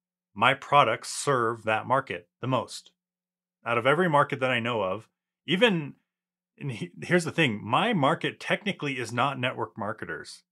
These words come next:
even though I come from a network marketing background. Now, why is that? Well, a lot of times in network marketing, they're always tr-, teaching, "Keep it simple, use our company replicated website," all these different things. So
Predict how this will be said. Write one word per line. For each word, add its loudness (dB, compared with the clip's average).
even -2
though 4
I 0
come -2
from -6
a -4
network -8
marketing -10
background. -6
Now, 2
why 2
is -2
that? -4
Well, 2
a -4
lot 6
of 0
times 2
in -2
network -2
marketing, -2
they're 0
always -2
tr-, -12
teaching, -8
"Keep -6
it -6
simple, -2
use -4
our 4
company 0
replicated -2
website," -2
all 4
these 2
different -4
things. 0
So 4